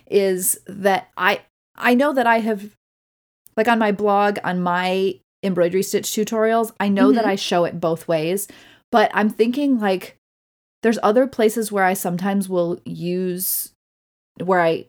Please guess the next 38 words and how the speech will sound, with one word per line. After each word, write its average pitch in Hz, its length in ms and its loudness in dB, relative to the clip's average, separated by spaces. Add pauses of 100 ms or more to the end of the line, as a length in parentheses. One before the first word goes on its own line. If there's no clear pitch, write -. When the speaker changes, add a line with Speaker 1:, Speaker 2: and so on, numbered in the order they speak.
(120)
Speaker 1:
create 196 380 0
stitch 208 260 0
tutorials, 175 560 0
and 185 100 -4
I'm 185 80 -2
thinking, 208 340 0
"I 269 100 4
should 392 240 -2
probably 302 600 0
show 240 300 0
it 185 320 -4
the 196 100 0
way 196 200 2
that 202 200 -2
you've 190 240 -6
just 185 240 0
described 175 460 0
it, - 80 -4
like, 147 220 -2
the, 160 240 0 (680)
this 196 140 0
alternate 214 480 0
way, 208 400 0 (240)
because 240 600 0
that 269 180 2
might 302 240 0
actually 403 320 0
be 302 140 0
really 277 280 0
important 240 460 0
for 247 140 0
people 254 380 0
to 226 300 0
see 240 360 -2
and 202 180 0
learn." 202 360 2
And 185 140 -6
so, 208 380 0